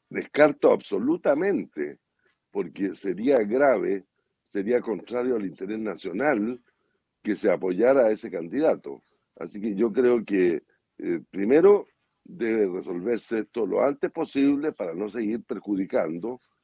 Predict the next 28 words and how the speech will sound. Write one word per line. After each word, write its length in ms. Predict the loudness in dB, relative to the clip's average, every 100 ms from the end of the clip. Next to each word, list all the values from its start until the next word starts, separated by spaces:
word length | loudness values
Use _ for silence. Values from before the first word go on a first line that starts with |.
| _ _
a 140 | -8 -4
Claudio 380 | 0 2 4 6
Grossman 560 | 4 2 -2 -8 -8 _ _ _ _
y 360 | 2 4 4 0 -4
apoyarlo 680 | -4 -2 0 0 2 0
resueltamente 1120 | -2 -4 0 -2 0 -4 -2 -4 -6 -6 -6 -8 _ _ _ -8
en 180 | -4 -2
un 500 | 0 -2 -4 -8 -6
programa 760 | -2 0 2 0 0 -4 -4 -6
coordinado 920 | -6 -4 -4 2 4 6 6 2 -4 _ _ _ _
con, 360 | -4 -2 -2 -8
por 140 | -4
la 100 | -4
Consellería 640 | -4 -6 -8 -4 0 2 2
en 100 | -2
to-, 160 | -4
en 200 | -4 -4
todas 260 | -2 2 2
las 100 | 2
misiones 500 | -4 -6 -4 -4 -4
internacionales 800 | -4 -6 -8 -8 -4 0 0 0
que 220 | -4 -6 -8
tenemos 380 | -6 -4 -2 -2
fuera 220 | -2 -2
de 120 | -2 -4
Chile 400 | -2 -2 -2 -6 _ _ _ _
y 220 | 4 6
también 580 | 8 4 4 2 2